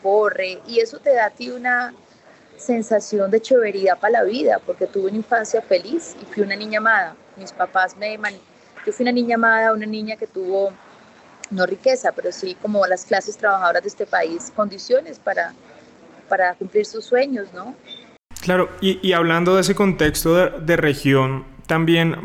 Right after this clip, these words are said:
Speaker 2: va tocando uno de, de es-, esos temas del, de las diferencias abismales y las brechas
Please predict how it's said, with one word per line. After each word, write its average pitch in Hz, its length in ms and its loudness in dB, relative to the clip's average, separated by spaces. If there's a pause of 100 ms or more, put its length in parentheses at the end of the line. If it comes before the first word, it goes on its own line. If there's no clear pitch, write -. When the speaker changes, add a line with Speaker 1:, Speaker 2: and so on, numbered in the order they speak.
Speaker 2:
va 165 160 0
tocando 165 540 0
uno 165 320 4
de, 165 120 0
de 143 560 0
es-, 139 120 0
esos 143 340 0
temas 160 680 0
del, 151 340 2
de 143 80 4
las 139 140 2
diferencias 135 540 2
abismales 135 720 2
y 151 100 2
las 127 220 2
brechas 131 560 0